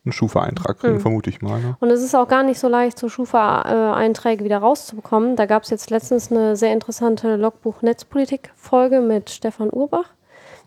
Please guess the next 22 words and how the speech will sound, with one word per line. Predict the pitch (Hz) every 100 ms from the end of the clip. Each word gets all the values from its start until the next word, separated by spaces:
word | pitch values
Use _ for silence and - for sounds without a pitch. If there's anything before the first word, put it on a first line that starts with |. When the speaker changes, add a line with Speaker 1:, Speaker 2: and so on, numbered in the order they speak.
| -
Speaker 2:
Der | 214
hatte | 220 254
nämlich | 247 233
das | 254
Problem, | - 262 233 254 277 330 320
dass | 220 220 -
seine, | 214 202 208 202 196 202 - _ _ -
äh, | 226 202
Kontaktdaten, | 208 220 220 220 - 240 240 254 254 285 302 269
wie | - 214
die, | 202
seine | - 202 196
Anschrift, | 196 214 - 302 -
halt | 226 202
online | 202 202 185
verfügbar | 185 196 190 -
waren, | 240 320 320
weil | 196 180
er | 180
eben | 208 226 269 311 - - - - -
Online-Services | 233 226 208 202 226 202 202 202
anbietet. | 277 311 320 - 339